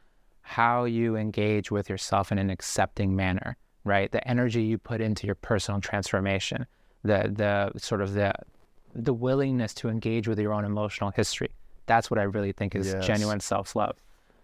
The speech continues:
Speaker 1: But once you're able to engage with yourself and activate those parts of self-love so that you can better know and heal yourself,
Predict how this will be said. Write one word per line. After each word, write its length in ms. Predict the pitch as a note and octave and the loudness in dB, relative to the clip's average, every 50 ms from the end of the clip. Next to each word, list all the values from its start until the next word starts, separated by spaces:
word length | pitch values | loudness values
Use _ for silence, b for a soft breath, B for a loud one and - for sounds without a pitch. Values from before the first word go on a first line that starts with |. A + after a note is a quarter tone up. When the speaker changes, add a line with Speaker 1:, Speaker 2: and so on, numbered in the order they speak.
| b _ | b _
Speaker 1:
But 300 | - A2 G#2+ G2+ G2+ - _ _ _ _ _ _ | 2 2 2 2 0 -2 _ _ _ _ _ _
once 500 | _ G2 G2+ G#2+ A#2 B2+ C#3+ D3 - - | _ -4 0 2 2 2 2 0 -2 -2
you're 220 | - A#2+ A#2 A#2 A2+ - | -2 0 0 0 0 -2
able 240 | B2 A#2+ A2 B2+ A#2 | -2 -2 -2 -2 -6
to 200 | - - - A2+ | -4 -4 -2 -2
engage 560 | A2 G#2+ G#2+ G#2 - A2+ A2+ B2 B2+ C3 - | 0 -2 -2 -2 -2 -2 0 2 2 2 0
with 100 | A#2+ G#2 | -2 -2
yourself 340 | G#2+ G2+ - - - G#2 - | -2 -2 -2 -2 -2 -2 -2
and 80 | G#2+ G#2+ - | -4 -8 -6
activate 500 | B2 A#2+ A#2+ B2 A#2 - A2+ A2 A2 G2+ | -2 0 0 0 0 0 0 0 0 0
those 220 | - G#2 G2 - | 0 -2 -4 -4
parts 260 | - - - G#2+ - - | -6 -4 -4 -4 -4 -6
of 80 | - | -10
self-love 540 | - - G#2+ G#2 G#2 - - G#2+ G#2 G2+ F#2+ | 0 2 2 2 2 2 2 2 2 2 0
so 100 | - - | -4 -4
that 120 | G#2 G#2+ A#2 | -2 -2 -2
you 80 | A#2+ | -4
can 160 | - - A2 A2 | -4 -4 -4 -2
better 260 | A#2 A2+ A2 G#2 G2+ | 0 0 0 0 0
know 380 | G#2 G#2 G#2+ A2 A2+ A#2 A2 | -2 -2 -2 0 0 0 -2
and 100 | G#2 G2 | -2 -4
heal 220 | F2+ A2 B2+ C#3 D3+ | -4 -2 -2 0 2
yourself, 560 | C#3 A#2+ - - - G2 G#2+ - - - - | 0 0 -2 -2 -4 -4 -4 -4 -8 -14 -20